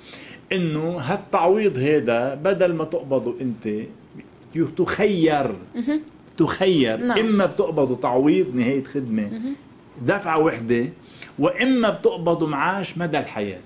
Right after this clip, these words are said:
Speaker 2: نعم.
Speaker 1: المعاش مدى الحياة بتقلي تقريبًا قد إيه بصير التعويض تقريبًا؟ عاملينه بالدراسات بصير حوالي ثلاث أضعاف.
Speaker 2: أها.
Speaker 1: ثلاث أضعاف. بتقلي طيب وإذا صار في غلاءات معيشة بعدين؟ بقول لك بتلحقوا.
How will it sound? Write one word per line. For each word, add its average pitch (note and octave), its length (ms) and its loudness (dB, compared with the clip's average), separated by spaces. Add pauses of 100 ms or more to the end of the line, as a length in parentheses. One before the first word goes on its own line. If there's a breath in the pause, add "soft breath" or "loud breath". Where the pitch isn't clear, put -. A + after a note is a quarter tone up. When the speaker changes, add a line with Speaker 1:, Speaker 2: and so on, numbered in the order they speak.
(180)
Speaker 2:
نعم. A3 200 -6 (280 loud breath)
Speaker 1:
المعاش D3+ 420 0
مدى F#3+ 200 0
الحياة D#3+ 320 -2
بتقلي E3 500 -2
تقريبًا F3+ 580 0
قد D3+ 180 0
إيه A#3 140 4
بصير G3 260 2
التعويض D#3 560 4
تقريبًا؟ C3 680 2 (1000)
عاملينه F#3 580 2
بالدراسات E3+ 800 2
بصير G3+ 520 2 (220)
حوالي F#3 500 2
ثلاث F#3+ 240 -4 (100)
أضعاف. A2+ 440 -4 (400)
Speaker 2:
أها. C4+ 240 -4 (400)
Speaker 1:
ثلاث E3+ 260 -4
أضعاف. F#2+ 240 -8 (440 loud breath)
بتقلي E3 440 2
طيب G3+ 380 2
وإذا A3+ 380 2
صار A#3+ 340 2
في A3+ 200 2
غلاءات G#3 460 2
معيشة F3+ 360 2
بعدين؟ E3 480 0 (240 loud breath)
بقول A3 260 2
لك A3 160 2
بتلحقوا. E3+ 520 0